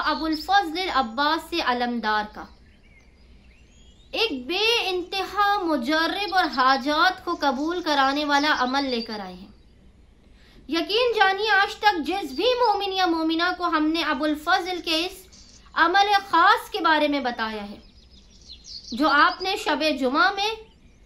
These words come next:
या रोज़े जुमा, जुमे की नमाज से पहले पहले करना है। ज़्यादा बेहतर है कि आप इस अमल को शब जुमा में, तारीकी शब में कीजिए।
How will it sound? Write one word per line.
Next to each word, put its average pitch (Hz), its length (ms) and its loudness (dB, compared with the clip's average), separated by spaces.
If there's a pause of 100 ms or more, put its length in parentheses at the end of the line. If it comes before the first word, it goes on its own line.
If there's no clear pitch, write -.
(160)
या 370 240 4
रोज़े 359 440 -2
जुमा, 339 340 4 (580)
जुमे 359 360 0
की 403 180 -4
नमाज 302 440 4
से - 260 -8
पहले 320 400 0
पहले 285 360 -2
करना 214 260 -6
है। 196 180 -14 (1400)
ज़्यादा 339 500 4
बेहतर 440 420 0
है 453 100 -2
कि 415 120 0
आप 381 240 2
इस 403 180 -8
अमल 330 360 4
को 403 180 -4
शब 320 340 -2
जुमा 294 340 2
में, 392 180 -2
तारीकी 302 600 2
शब 339 280 -2
में 294 120 -2
कीजिए। 202 440 -12